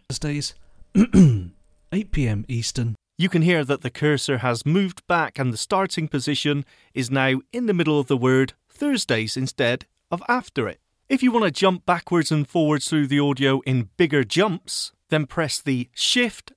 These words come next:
Speaker 2: and greater than or less than arrow keys, also known as the full stop and comma keys. These jump the cursor through the audio in fifteen second intervals. Now remember I said that this is when the audio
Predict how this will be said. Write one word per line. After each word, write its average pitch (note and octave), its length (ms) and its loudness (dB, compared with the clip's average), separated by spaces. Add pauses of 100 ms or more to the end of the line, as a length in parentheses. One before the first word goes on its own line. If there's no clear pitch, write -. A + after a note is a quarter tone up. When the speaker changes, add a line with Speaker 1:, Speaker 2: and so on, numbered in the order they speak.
(100)
Speaker 2:
and B2+ 260 0
greater A3 440 -2
than G3+ 400 2 (100)
or B2 180 2
less D#3+ 340 0
than C#3+ 500 0
arrow E3 280 2
keys, - 540 -12 (160)
also F3 320 0
known C#3 400 4
as A#2 140 -2
the A2 260 -6 (100)
full C#3+ 220 -6
stop - 480 -4
and A2 220 -2
comma A2 320 -2
keys. - 540 -14 (360)
These A3+ 300 0
jump G#3+ 300 -4
the E3+ 100 -2
cursor D#3+ 400 0
through C4 280 0
the G3 120 0
audio E3+ 400 2
in C#3+ 240 0
fifteen E3 580 0
second A#2+ 560 -2 (160)
intervals. A#2+ 720 -2 (340)
Now C#4+ 180 4
remember C4+ 600 2
I F3 120 0
said F#3 320 2
that C3 240 0
this A#3+ 240 2
is F#3 160 -2
when F#3 180 2
the E3 160 0
audio D#3 560 2